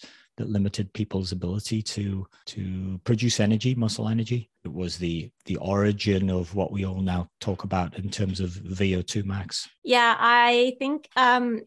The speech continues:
Speaker 2: the tidbit that kind of stood out to me the most, like, yes, there was, there was all the great, um, you know, science of,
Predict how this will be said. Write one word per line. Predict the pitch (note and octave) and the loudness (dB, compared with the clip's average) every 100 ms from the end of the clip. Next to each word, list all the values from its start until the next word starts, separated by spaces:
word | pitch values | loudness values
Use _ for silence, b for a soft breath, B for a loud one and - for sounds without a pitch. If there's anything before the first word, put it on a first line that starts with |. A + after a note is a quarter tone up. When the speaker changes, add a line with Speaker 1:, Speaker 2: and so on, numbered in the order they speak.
| - | -6
Speaker 2:
the | B3+ A3+ A#3+ | -4 0 -2
tidbit | A#3+ A#3+ G3+ C4 C#4 | 0 -2 2 0 2
that | C#4+ B3+ - | 0 0 -4
kind | - A3 A3+ | -6 -2 -2
of | A#3 | -4
stood | - - A3+ | -6 -4 -4
out | A3+ G#3+ | -4 -6
to | - | -4
me | A3 G#3+ | -2 -2
the | G#3 | -4
most, | G3+ A3+ - - | -2 -2 -4 -4
like, | B3 A3 - | -2 -2 -4
yes, | A3+ G#3+ G#3 - | -2 -2 -4 -6
there | A3+ G#3 | -4 -2
was, | G3 - - | -4 -8 -6
there | G#3 G3+ | -4 -4
was | G3 | -4
all | - G3+ | -4 -6
the | F#3+ G3 | -4 -8
great, | F3+ F#3 F3+ F3+ _ - | -8 -8 -8 -10 _ -10
um, | F3 F3 F3 F3 F#3 _ _ _ G#3 | -8 -8 -10 -12 -16 _ _ _ -12
you | F#3 | -10
know, | F3 F3 | -8 -10
science | F#3 - E3+ E3+ - - - | -10 -8 -8 -8 -10 -12 -12
of, | F#3 | -14